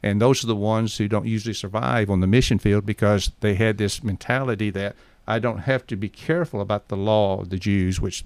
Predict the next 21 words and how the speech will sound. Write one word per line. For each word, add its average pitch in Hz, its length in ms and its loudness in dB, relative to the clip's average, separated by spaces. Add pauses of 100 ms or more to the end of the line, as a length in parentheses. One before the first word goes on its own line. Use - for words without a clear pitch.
that 101 120 2
was 110 160 0
the, 98 220 -2 (100)
for 92 200 -2 (360)
Paul 127 180 8
at 117 60 2
the 95 60 -2
time, 107 320 4
the 90 80 -2
Old 101 200 -2
Testament, 120 520 -6 (600)
against 101 280 -4
the 90 80 -8
temple, 117 560 2
it 101 60 0
was 98 140 0 (160)
still 123 300 4
the 101 220 0
Old 110 240 -4
Testament 104 400 2
temple. 120 420 -2